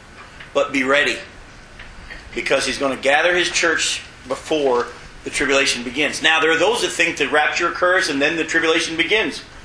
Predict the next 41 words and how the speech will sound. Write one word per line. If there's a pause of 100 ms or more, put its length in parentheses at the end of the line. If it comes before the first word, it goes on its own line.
(580)
The
Bible
doesn't
really
say. (600)
There
could
be
a
time
period
between (380)
the
rapture
of
the
church (200)
and
the
signing
of
the
covenant
to
begin (280)
that
last
seven-year
period
with
the
nation
of
Israel. (960)
We
don't
know. (1000)
But
like
I
said,